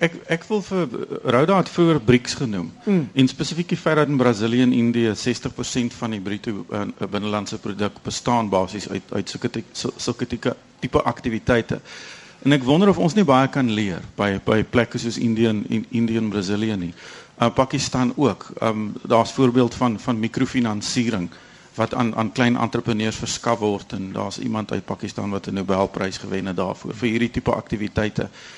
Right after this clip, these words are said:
Speaker 1: En ek, ek dink miskien moet 'n mens ook na die buiteland ook kyk. Lande in soortgelyke, uh, situasies wat so, soortgelyke uitdagings het en in, in leer van daar ook.
Speaker 2: Rhoda,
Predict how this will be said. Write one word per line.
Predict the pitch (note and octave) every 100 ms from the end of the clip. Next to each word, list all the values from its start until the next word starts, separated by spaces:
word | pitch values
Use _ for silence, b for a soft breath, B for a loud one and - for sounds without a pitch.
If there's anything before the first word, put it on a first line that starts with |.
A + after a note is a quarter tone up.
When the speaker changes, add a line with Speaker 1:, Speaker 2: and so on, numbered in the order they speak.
| B B B
Speaker 1:
En | -
ek, | C#3 B2+
ek | - C3+
dink | E3
miskien | F#3 F#3 - F#3+
moet | F3 C#3
'n | E3+
mens | D3+ C3+
ook | C3+ C#3 - - B B B B B B _ - -
na | C#3
die | C3+
buiteland | B2+ B2+ D3+ C3+ B2
ook | - C3+ -
kyk. | F#2+ F2+ -
Lande | A2+ B2 C3+
in | D3+ B2+
soortgelyke, | D3 D3+ - C#3 A2+ - A2+ G#2+ -
uh, | A2 G#2+ -
situasies | - - - A#2 G2 G2+ A#2+
wat | G#2 G#2
so, | - B2
soortgelyke | B2 C#3 C#3 D3 B2+ C3
uitdagings | - C3+ B2+ G#2+ - F#2+
het | G#2 - B B B
en | B2+ B2
in, | C3 B2
in | C3
leer | A2 A2+ A#2+
van | B2+ A#2+
daar | G#2 G2 F#2 -
ook. | A2+ - - - _ - _ _ B2+ A2+ G2+ - _ - B B B
Speaker 2:
Rhoda, | D#3 E3+